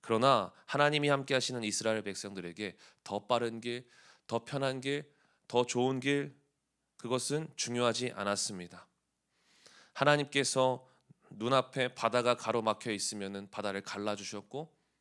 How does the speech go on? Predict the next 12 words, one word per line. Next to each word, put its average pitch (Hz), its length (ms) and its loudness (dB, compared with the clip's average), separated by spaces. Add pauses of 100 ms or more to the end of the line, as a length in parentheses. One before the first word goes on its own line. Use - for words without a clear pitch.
(460)
밤에는 127 600 0
불기둥으로, 107 680 -6 (320)
낮에는 110 400 -4
구름기둥으로, 127 840 -4 (340)
그리고 120 180 -6
만나와 120 440 4
메추라기로 113 580 -2
이스라엘 104 320 -4
백성들을 101 480 -6
먹이고 117 500 0
인도하셨기 113 640 -6
때문입니다. 95 760 -8